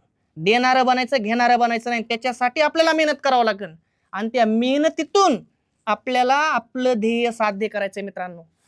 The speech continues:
म्हणून येणारी भरती एवढ्या मनातून फोकस करा मित्रांनो, कारण मी हे बार बार का सांगालो,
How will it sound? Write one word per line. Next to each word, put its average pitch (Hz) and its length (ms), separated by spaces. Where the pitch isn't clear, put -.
म्हणून 262 420
येणारी 294 400
भरती 320 460
एवढ्या 240 300
मनातून 240 460
फोकस 240 340
करा 196 160
मित्रांनो, 170 400
कारण 220 220
मी 269 160
हे 269 80
बार 233 220
बार 254 180
का 254 180
सांगालो, 214 420